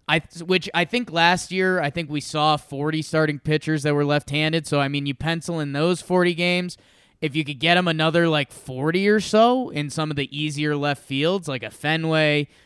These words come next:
maybe, maybe whatever, what other stadiums would stand out, Houston. I think we do see a lot more of that this year 'cause it's, it's an absolute death lineup when they do that.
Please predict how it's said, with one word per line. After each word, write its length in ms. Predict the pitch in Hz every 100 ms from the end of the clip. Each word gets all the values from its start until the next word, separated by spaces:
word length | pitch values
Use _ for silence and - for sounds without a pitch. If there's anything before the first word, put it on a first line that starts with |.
| _ _
maybe, 480 | 139 139 143 139 131 _
maybe 340 | 135 139 139
whatever, 400 | 139 147 147 147 -
what 180 | - 139
other 220 | 147 143
stadiums 640 | 139 - 143 139 135 - 135
would 140 | 123
stand 420 | - 139 135 127
out, 300 | 135 135 123
Houston. 720 | - 143 156 - 147 143 139 - _ _ _
I 120 | 147
think 260 | 151 180 160
we 120 | 170
do 300 | 135 151 156
see 200 | 147 151
a 60 | 147
lot 240 | 139 139
more 200 | 135 135
of 80 | 135
that 240 | 123 120
this 240 | 117 117 -
year 140 | 117
'cause 180 | - 123
it's, 220 | 135 -
it's 180 | - 127
an 80 | 143
absolute 600 | 151 214 - 151 135 110
death 320 | - 143 220
lineup 400 | - 110 104 104
when 140 | 117 113
they 100 | 107
do 280 | 101 156 202
that. 260 | 107 78